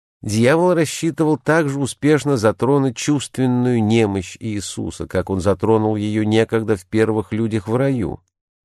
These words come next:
Вместе с тем искушение это прикрывалось множеством самых лукавых извивов мысли. Израиль также много страдал от голода в пустыне, и там, в его крайней нужде, Бог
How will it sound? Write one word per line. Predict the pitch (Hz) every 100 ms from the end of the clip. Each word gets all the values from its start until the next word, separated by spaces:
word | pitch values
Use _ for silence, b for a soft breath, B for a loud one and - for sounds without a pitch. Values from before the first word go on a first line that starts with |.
| _ _ _ _ _ _ -
Вместе | 98 113 110 - 95
с | -
тем | - 107 95
искушение | 90 - 90 - 78 82 95
это | 98 113 107 b b b
прикрывалось | 110 110 107 95 90 98 90
множеством | 95 92 92 90 92 101 92
самых | - 98 104 104 -
лукавых | 98 92 90 90 90 92 -
извивов | 107 95 95 90 92 90 95 95
мысли. | 101 85 - 55 62 _ _ _ _ _ _ _ _ _ _ _ _
Израиль | 123 117 185 190 175
также | - 190 175 151 151
много | 127 156 165 143
страдал | - 110 107 127 117
от | 87
голода | 87 123 120 101
в | 92
пустыне, | - 76 - - 120 143 135 113 _ _ _ _ _ _
и | 117
там, | 101 120 147 160 117
в |
его | 98 110 107
крайней | - 110 117 104 98
нужде, | 92 85 82 127 120
Бог | 87 123 -